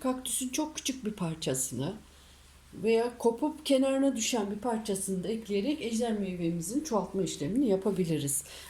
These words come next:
Ve sonuçta karşımıza böyle harika, güzel bir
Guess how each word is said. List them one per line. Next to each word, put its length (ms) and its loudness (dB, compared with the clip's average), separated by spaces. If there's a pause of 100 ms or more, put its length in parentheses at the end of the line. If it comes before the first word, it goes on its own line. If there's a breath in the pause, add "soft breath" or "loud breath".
Ve 80 4
sonuçta 680 2
karşımıza 840 2
böyle 280 2
harika, 880 0
güzel 520 0 (680 loud breath)
bir 560 2